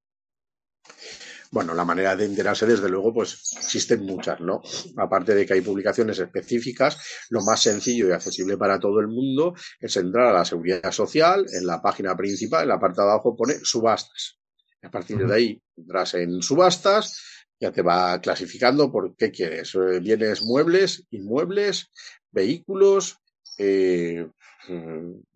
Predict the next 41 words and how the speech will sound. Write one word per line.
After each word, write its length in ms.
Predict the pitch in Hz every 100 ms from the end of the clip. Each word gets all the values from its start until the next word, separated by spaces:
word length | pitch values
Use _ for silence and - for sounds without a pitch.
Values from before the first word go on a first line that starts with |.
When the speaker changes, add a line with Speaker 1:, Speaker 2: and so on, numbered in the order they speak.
| -
Speaker 1:
barcos, 440 | 113 156 - 185
propiedad 320 | 180 123 107 107
intelectual, 880 | 113 107 98 - 107 127 160 180
bueno, 280 | 156 117 104
depende 380 | 87 90 110 110
un 100 | 98
poco 600 | 101 92 - 101 92 92 - - _
lo 140 | 117
que 140 | 90 107
haya, 280 | 87 87 82
y 160 | 120 135
otros, 560 | 131 - 87 - - -
¿vale? 220 | 92 113
Muchas 280 | 110 101 95
veces 240 | 107 98
vienen 200 | 98 95
cate-, 300 | 101 95 98 107 -
catalogados 640 | 117 113 104 98 104 117
como 300 | - 98 98
otros. 420 | 92 - - - _ - - -
Después 200 | - 120
lo 80 | 120
siguiente 260 | 120 120
que 60 | 120
te 80 | 117
aparece 260 | 123 139
es 80 | 143
una 160 | 139 110
página 240 | 117 139
en 60 | 143
la 100 | 123
que 80 |
eliges 320 | 110 113 147 139
las 140 | 127
comunidades, 560 | - 104 104 95 87 -
te 80 |
salen 260 | 92 90 95
las 120 | 101
subastas 440 | 113 107 101 107 -
que 140 | 131
hay 220 | 147 120